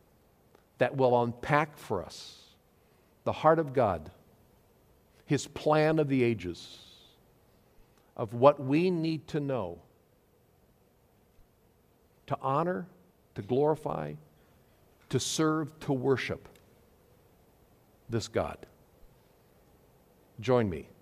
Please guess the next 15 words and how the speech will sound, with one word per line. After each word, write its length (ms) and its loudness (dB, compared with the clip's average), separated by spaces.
as 100 -8
we 80 -8
study 220 2
the 60 -6
book 140 -2
of 100 -2
Romans. 480 -8
Father, 260 6
thank 300 0
you 100 -4
so 220 -4
much 300 -2
for 260 -4
the 100 -4
privilege 720 -4